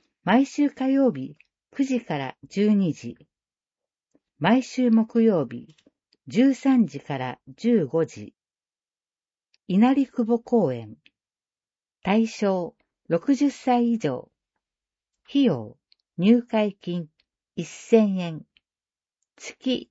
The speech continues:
二百円。問い合わせ、金子。電話、零四九二八一八一六六。レインボー情報。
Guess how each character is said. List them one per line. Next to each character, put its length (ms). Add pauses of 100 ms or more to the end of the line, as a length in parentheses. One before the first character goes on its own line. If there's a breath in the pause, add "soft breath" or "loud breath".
(140)
二 120
百 360
円。 240 (1040)
問 200
い 80
合 60
わ 140
せ、 320 (340)
金 320
子。 400 (880)
電 300
話、 240 (480)
零 320
四 360
九 300 (460)
二 240
八 480
一 400 (420)
八 400
一 280
六 300
六。 380 (3000)
レ 160
イ 120
ン 120
ボ 200
ー 20
情 240
報。 400